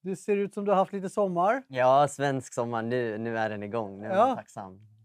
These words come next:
Speaker 2: Verkligen.
Speaker 1: Har du haft något ledigt?
Speaker 2: Ja, jag har haft, eh, två veckor ledigt faktiskt.
Speaker 1: Jaså?
Speaker 2: Då, då var jag två, två veckor i Kalifornien faktiskt.
Speaker 1: Mm.
Speaker 2: Var där på ett, på ett bröllop med en gammal bibelskolekompis. Passade på att semestra lite,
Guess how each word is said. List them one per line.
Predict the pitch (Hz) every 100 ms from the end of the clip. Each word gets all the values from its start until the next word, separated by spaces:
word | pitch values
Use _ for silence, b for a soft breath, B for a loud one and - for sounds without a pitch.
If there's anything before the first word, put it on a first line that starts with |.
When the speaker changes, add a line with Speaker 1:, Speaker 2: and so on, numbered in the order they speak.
| 104
Speaker 2:
Verkligen. | 98 - 185
Speaker 1:
Har |
du | 202
haft | 202
något | 202
ledigt? | 196 175 214 247 _ _ _ _
Speaker 2:
Ja, | 101 120 185 185
jag |
har | 123
haft, | 185 _ -
eh, | 107 92
två | -
veckor | 139 127 110
ledigt | 110 101
faktiskt. | 104 139
Speaker 1:
Jaså? | 135 - 240 131 135 _
Speaker 2:
Då, | 101 104 98
då | 90 98
var | 101
jag | 98
två, | - 101 98 80 - -
två |
veckor | 120 113
i | 120
Kalifornien | 120 117 156 139 98
faktiskt. | 95 - 92 -
Speaker 1:
Mm. | 165 196 262 254 _
Speaker 2:
Var | -
där | -
på | -
ett, | 95 -
på | 101
ett |
bröllop | 92 110 113 120 - _ _
med | 101 95
en | 98
gammal | 95 92
bibelskolekompis. | 92 101 107 107 101 101 - 107 - _ _ _ _ _ -
Passade | 104 107
på | 101 110
att |
semestra | - 117 110 113
lite, | 113 110 - 120